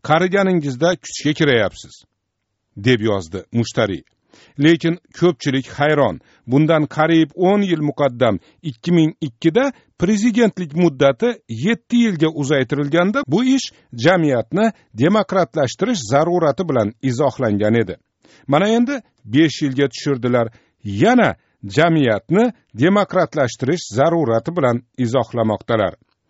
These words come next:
Dejavu, deb dejavu. Xo'sh, prezidentlik muddatini nimada o'lchaydilar? Aptekachining tarozisidami yo chevarning lattametridami? Balki jamiyatni demokratlashtirish uchun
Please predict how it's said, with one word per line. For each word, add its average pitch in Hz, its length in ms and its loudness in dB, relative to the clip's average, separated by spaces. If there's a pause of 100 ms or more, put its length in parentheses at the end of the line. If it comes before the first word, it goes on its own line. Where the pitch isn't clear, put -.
(400)
Dejavu, 120 640 0 (340)
deb 98 280 2 (200)
dejavu. 107 440 -2 (680)
Xo'sh, 214 340 2 (260)
prezidentlik 220 680 -2
muddatini 208 580 2 (180)
nimada 131 520 2
o'lchaydilar? 185 640 0 (420)
Aptekachining 180 840 0
tarozisidami 156 880 0
yo 196 260 2 (320)
chevarning 190 640 2 (100)
lattametridami? 160 1120 0 (600)
Balki 220 400 0
jamiyatni 220 560 0
demokratlashtirish 175 960 -2
uchun 262 240 0